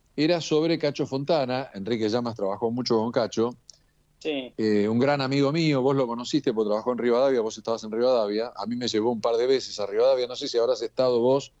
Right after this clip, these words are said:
Speaker 1: cuando era Enrique el director, creo que no, pero después llegaste vos.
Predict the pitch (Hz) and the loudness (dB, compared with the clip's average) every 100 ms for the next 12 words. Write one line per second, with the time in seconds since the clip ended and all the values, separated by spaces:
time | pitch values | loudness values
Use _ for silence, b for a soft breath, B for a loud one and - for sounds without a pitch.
0 | b b b b 110 113 120 120 117 117 | b b b b -2 2 2 2 2 0
1 | 113 110 110 113 147 117 95 120 107 120 | 0 2 2 2 2 2 2 0 2 0
2 | 139 123 131 - - 90 90 - 110 101 | 0 0 -4 -6 -4 -2 -2 2 2 2
3 | - - 98 101 101 120 131 120 127 | -8 -12 -2 0 0 0 2 2 0